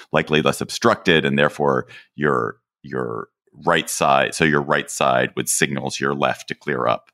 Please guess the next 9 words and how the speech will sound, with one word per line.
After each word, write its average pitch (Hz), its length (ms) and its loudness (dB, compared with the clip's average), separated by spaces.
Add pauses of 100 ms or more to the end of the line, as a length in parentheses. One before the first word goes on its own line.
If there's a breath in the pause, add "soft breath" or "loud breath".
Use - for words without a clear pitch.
But - 100 -2 (1040)
who 87 160 0
knows? - 460 -8 (340)
See - 160 -4
if 214 80 -2
you 277 80 -2
can 104 120 0
top 87 260 0
that. 67 460 -2